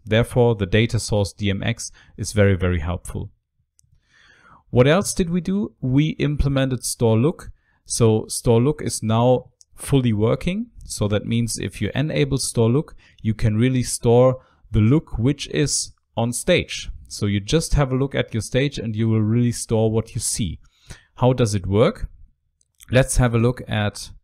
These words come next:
the scene we created here in our three D. You can see that we have some fixtures here in the fixture sheet with the dimmer open,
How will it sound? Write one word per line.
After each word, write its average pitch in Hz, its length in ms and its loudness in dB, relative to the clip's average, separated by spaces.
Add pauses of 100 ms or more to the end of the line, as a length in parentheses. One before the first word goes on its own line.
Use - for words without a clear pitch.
(500)
the 98 480 0
scene 127 520 -2
we 110 100 0
created 104 640 -2
here 127 260 -2
in 113 140 0
our 101 240 -2
three 95 300 -4
D. 131 320 -6 (320)
You 120 100 -2
can 113 180 0
see 180 260 -4
that 147 200 0
we 127 80 2
have 110 180 2
some 170 240 -2
fixtures - 540 -6
here 147 240 0
in 127 160 -4
the 117 80 -2
fixture - 380 -4
sheet 120 340 -2 (340)
with 107 360 0
the 104 80 -2
dimmer 104 340 0
open, 156 560 0